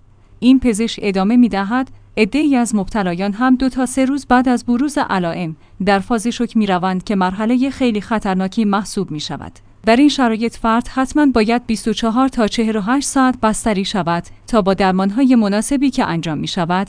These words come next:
به خصوص مایعات درمانی، بیمار بهبود پیدا کند. البته این بیماری تست و نمونه‌گیری دارد، اما درمان مشخص و ویژه‌ای ندارد. مشاهده آیدز در یازده استان،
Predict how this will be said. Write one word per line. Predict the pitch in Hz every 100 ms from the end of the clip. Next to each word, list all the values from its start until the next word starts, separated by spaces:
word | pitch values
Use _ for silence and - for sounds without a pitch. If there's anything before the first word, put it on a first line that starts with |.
| -
به | -
خصوص | 185 214 226 262 -
مایعات | 247 233 240 269 254
درمانی، | 214 190 170 156 175 196
بیمار | 180 170 185 220
بهبود | 190 175 196
پیدا | 185 165 165
کند. | 160 147 135 - - -
البته | 247 262 269 302
این | 240 233
بیماری | 202 156 156 190
تست | - 240 -
و | 190 196
نمونه‌گیری | 214 214 185 190 214
دارد، | 202 156 151 156 -
اما | 233 247
درمان | 220 190 185 214
مشخص | 214 233 202 240 233
و | 196
ویژه‌ای | 165 202 196 247
ندارد. | 233 226 151 131 135 - _ _ _ -
مشاهده | 226 240 262 226 247 285 277
آیدز | - 180 185 190
در | 240 190
یازده | 175 175 - 202 196
استان، | 185 - 220 190